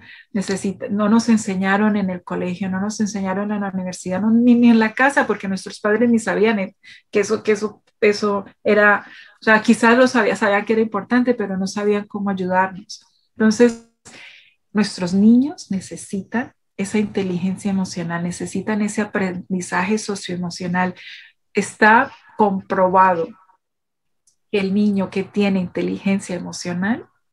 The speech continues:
es un niño más feliz y exitoso, más pleno en la vida. El niño que se le ha, eh, inculcado la inteligencia intelectual, todo esto lo que tiene que ver con lo académico, con lo mental,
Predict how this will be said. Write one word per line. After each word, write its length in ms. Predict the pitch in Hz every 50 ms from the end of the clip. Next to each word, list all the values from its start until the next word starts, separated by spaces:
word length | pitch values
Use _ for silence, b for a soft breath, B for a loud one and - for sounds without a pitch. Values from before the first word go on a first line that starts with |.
| _ _ _ _ _ _ _ _ _ _
es 160 | - 185 -
un 120 | 202 190 190
niño 440 | 196 196 196 196 202 208 220 - -
más 300 | 185 185 185 185 - -
feliz 440 | - 185 185 185 190 202 - - -
y 40 |
exitoso, 760 | 196 196 - - - 190 - - - 170 170 170 - - 180 180
más 320 | 180 180 180 - - -
pleno 360 | - 208 196 185 185 185 185
en 100 | 185 185
la 140 | 185 180 170
vida. 400 | 170 175 180 175 170 170 170 - B B B B B B B B
El 220 | 196 196 196 196
niño 420 | 202 214 220 226 233 247 254 262 262
que 160 | - 233 220
se 200 | 214 - - 185
le 260 | 185 180 185 185 185
ha, 360 | 185 185 190 208 226 254 269 b b b b b b b b _ _
eh, 380 | - 190 185 180 180 180 175 175 180 175 170 - - - _ _ - -
inculcado 1000 | - 220 208 202 - - 220 190 190 - - - 226 202 196 202 202 180 165 - - -
la 140 | 185 185
inteligencia 680 | 180 175 175 - 180 175 180 175 196 202 196 - - 233
intelectual, 920 | 226 214 214 - 190 185 180 170 - _ _ - 196 185 185 185 185 185 -
todo 160 | - 190 196
esto 220 | 196 - - 226
lo 140 | 214 214 202
que 100 | - 202
tiene 280 | 185 - 180 175 190 196
que 140 | - 208 202
ver 180 | 202 202 -
con 200 | - 214 208 196 196
lo 60 | 190
académico, 1120 | 185 - - 185 - - - 170 165 175 180 190 196 196 196 185 - - 180 175 170 - B B B B B
con 200 | - 196 190 190
lo 160 | 190 190 185
mental, 640 | 180 180 175 175 175 - 208 208 220 269 320 392 -